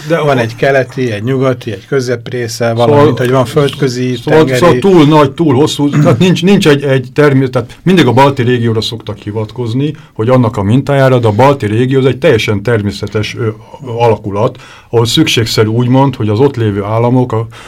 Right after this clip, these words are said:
Speaker 1: a balti tenger körüli államok valamilyen módon összefognak és együtt dolgoznak, de így Németország, Ukrajna viszonylatban, és például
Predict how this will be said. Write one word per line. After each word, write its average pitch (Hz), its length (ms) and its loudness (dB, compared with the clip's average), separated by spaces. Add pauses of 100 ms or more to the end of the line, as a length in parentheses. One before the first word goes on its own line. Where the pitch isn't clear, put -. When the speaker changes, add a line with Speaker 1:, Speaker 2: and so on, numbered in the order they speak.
(100)
Speaker 1:
a 104 180 -2
balti 117 300 0
tenger 104 320 -2
körüli 101 220 -6 (100)
államok 131 480 0
valamilyen 113 380 2
módon 117 280 0
összefognak 113 580 -2
és 113 120 -4
együtt 113 220 0
dolgoznak, 107 440 0
de 98 120 -6
így 127 240 2
Németország, 113 720 0
Ukrajna 117 460 0
viszonylatban, 123 760 0 (360)
és 113 120 -8
például 139 440 2